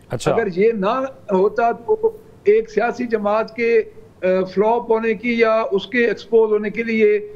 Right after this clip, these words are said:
Speaker 2: जलसे का नाकाम होने ही काफ़ी होता है, क्योंकि सियासी जमात ने और तो कुछ करना नहीं होता।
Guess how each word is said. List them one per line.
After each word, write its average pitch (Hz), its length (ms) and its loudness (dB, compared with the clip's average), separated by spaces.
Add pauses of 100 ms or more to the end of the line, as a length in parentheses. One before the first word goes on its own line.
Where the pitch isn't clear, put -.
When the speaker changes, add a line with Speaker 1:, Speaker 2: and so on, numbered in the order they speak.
(200)
Speaker 2:
जलसे 220 340 2
का 226 140 -2
नाकाम 208 460 0
होने 196 240 2
ही 185 80 0
काफ़ी 175 520 -2
होता 165 280 2
है, 175 80 0
क्योंकि 185 340 0
सियासी 185 360 -2
जमात 190 400 -2
ने 196 80 -4
और 196 180 2
तो 202 100 -4
कुछ 190 160 0
करना 220 300 -2
नहीं 240 120 -4
होता। 180 460 0